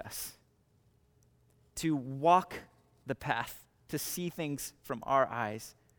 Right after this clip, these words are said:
to come and to speak hope, to demonstrate the power and plan of God in a specific time,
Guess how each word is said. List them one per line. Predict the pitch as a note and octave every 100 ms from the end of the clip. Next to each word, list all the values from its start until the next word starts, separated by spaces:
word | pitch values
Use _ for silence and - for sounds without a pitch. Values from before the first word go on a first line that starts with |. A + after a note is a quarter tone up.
| _ _ _
to | -
come | - E3+ D#3+ C3+
and | B2
to | - A#2+ -
speak | - - F3+ -
hope, | - D3 A#2+ - - _
to | - D#3
demonstrate | C3+ D#3 D#3+ D#3 - C3+ - - -
the | C3+
power | C#3+ C#3 C#3+ B2+
and | B2
plan | - C3+ C3+
of | B2 -
God | A#2+ B2 A2+ G#2+ - - _ _ _ _ _ _ _
in | D3
a | B2+
specific | A#2+ - C#3+ F3 - -
time, | - D3 C#3+ B2